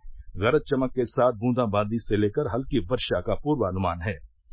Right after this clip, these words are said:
मौसम विभाग ने कुछ स्थानों पर आकाशीय बिजली गिरने की आशंका भी जताई है।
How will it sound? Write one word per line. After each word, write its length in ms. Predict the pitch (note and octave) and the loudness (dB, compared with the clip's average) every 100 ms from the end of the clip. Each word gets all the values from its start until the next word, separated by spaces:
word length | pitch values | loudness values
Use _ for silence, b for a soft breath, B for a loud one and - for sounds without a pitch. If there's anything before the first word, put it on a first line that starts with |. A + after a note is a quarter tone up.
| - - - - | -10 -8 -6 -2
मौसम 200 | B2+ C#3+ | 0 4
विभाग 300 | D#3 D3+ D#3 | 6 6 6
ने 120 | D#3+ E3+ | 4 0
कुछ 240 | C#3+ C#3 | -2 -2
स्थानों 360 | A#2 C3+ C3+ B2+ | -2 0 0 0
पर 180 | C#3+ | 0
आकाशीय 560 | A2 A2 A#2 - C#3+ C#3 | 2 4 2 2 0 2
बिजली 440 | A2 B2 D3 D3 | 2 0 4 4
गिरने 280 | A2 A2 B2 | 4 2 2
की 160 | G2 A#2 | 0 -2
आशंका 420 | G#2 A#2 G2+ F#2+ | 0 -2 0 0
भी 160 | F2 G#2 | 0 0
जताई 340 | G2 F#2+ F#2+ | 0 0 0
है। 100 | F2 | -2